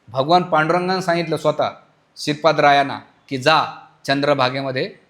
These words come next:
आणि ही सहाशे वर्षापूर्वीची घटना आहे ना, आज बी ती उडुपी कृष्णाला पादिराज तीर्थ मठ आहे, पादराज मठ,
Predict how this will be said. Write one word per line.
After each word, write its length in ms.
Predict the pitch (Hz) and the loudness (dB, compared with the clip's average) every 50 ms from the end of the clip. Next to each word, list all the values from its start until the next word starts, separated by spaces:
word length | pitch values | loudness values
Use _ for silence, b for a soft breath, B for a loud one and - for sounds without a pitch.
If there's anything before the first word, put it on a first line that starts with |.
| _ _ _ _ _ _ - | _ _ _ _ _ _ -8
आणि 180 | 127 131 139 | -4 -2 -2
ही 120 | 131 131 139 | 0 -2 -4
सहाशे 420 | 135 - 165 143 147 160 160 196 | 0 2 2 2 2 0 0 0
वर्षापूर्वीची 600 | 185 185 180 175 156 175 165 165 170 170 165 165 160 | 2 4 2 2 2 -2 -4 -4 -6 -6 -6 -4 -2
घटना 320 | 147 135 - - 147 139 | -2 -2 -2 -4 -6 -8
आहे 280 | 135 139 - - _ _ _ _ _ _ _ _ _ _ _ | -8 -8 -10 -14 _ _ _ _ _ _ _ _ _ _ _
ना, 140 | 135 127 123 | -6 -4 2
आज 220 | 131 139 156 165 | 2 2 2 2
बी 160 | 170 170 190 185 | 0 -2 -2 -2
ती 420 | 190 - 185 185 165 156 - - 147 | 0 0 0 0 0 0 -4 -6 -4
उडुपी 260 | 143 151 151 - 170 | -4 -4 -2 -4 -4
कृष्णाला 440 | 165 170 160 156 - - 170 165 156 | -4 -4 -4 -6 -6 -6 -2 -2 -2
पादिराज 520 | 143 - 147 139 143 151 160 165 170 165 | 0 2 2 2 4 4 4 4 4 4
तीर्थ 380 | 160 - - 170 160 151 156 151 | 2 -2 -4 -4 -4 -4 -6 -8
मठ 300 | 143 139 147 147 147 139 | -4 -2 -2 -2 -2 -2
आहे, 220 | 131 120 107 - - _ _ _ _ _ _ _ _ _ _ _ _ _ | -4 -4 -4 -6 -12 _ _ _ _ _ _ _ _ _ _ _ _ _
पादराज 440 | 123 131 139 139 151 151 160 160 160 - - - _ - | 0 0 2 2 2 2 2 0 -2 -8 -16 -20 _ -6
मठ, 160 | 127 131 131 | -4 -2 -2